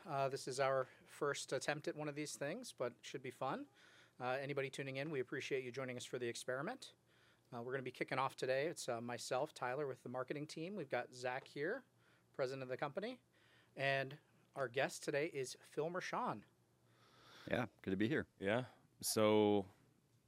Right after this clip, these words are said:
Speaker 3: why don't you tell us a little bit about yourself?
Speaker 2: Sure. So I am Director of Experience for Social Media Examiner. Been working with you guys for a couple years on, I think, what, three different events that we've done together,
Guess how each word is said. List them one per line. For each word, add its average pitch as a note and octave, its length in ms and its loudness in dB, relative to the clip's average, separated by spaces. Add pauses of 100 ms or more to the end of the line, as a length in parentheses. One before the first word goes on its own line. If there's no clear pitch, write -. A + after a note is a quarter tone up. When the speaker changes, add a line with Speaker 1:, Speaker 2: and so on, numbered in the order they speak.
(120)
Speaker 3:
why F#2 260 6
don't A#2 160 4
you A2+ 360 4
tell A#2 200 6
us C#3 120 2
a G2 40 0
little E2+ 160 4
bit E2+ 80 2
about D#2+ 160 2
yourself? C#2 340 -6 (580)
Speaker 2:
Sure. C#3 280 4 (1040)
So A2 380 12
I A#2 240 10
am A#2 160 8
Director A2 400 6
of A2 80 6
Experience A2 720 2
for G2+ 160 2
Social G2 320 2
Media F#2 140 4
Examiner. G2 680 2 (120)
Been F2+ 160 0
working F#2+ 300 0
with F2+ 160 0
you G#2+ 80 0
guys F#2 240 6
for - 140 -6
a - 40 -4
couple - 260 0
years F#2 360 2
on, E2 360 -2
I - 40 -4
think, - 260 -6
what, - 180 -2
three F#2+ 260 0
different F#2+ 480 -2 (440)
events F2 400 0
that - 120 2
we've F2+ 140 4
done F2+ 220 0
together, F#2 520 -2